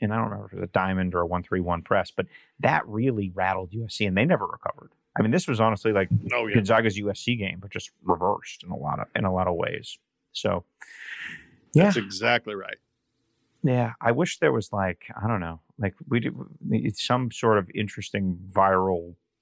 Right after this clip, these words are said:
Speaker 1: compelling talking point moment. But, um, yeah, let's, let's switch gears to Few, Pat. Uh, I wrote a column about him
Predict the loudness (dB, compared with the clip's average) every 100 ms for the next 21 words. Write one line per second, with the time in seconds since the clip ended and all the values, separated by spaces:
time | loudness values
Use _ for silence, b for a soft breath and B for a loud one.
0 | _ -2 -2 -4 -2 0 0 -2 -6 -4
1 | -4 -2 -4 -8 -2 0 0 0 0 0
2 | 0 -4 -10 _ 0 0 B B B B
3 | 0 4 4 2 -2 -2 -6 -2 0 2
4 | 0 0 0 -2 -2 -2 -2 -2 -4 -6
5 | _ 0 2 2 0 -4 2 4 4 6
6 | 6 6 6 4 0 -8 -4 0 0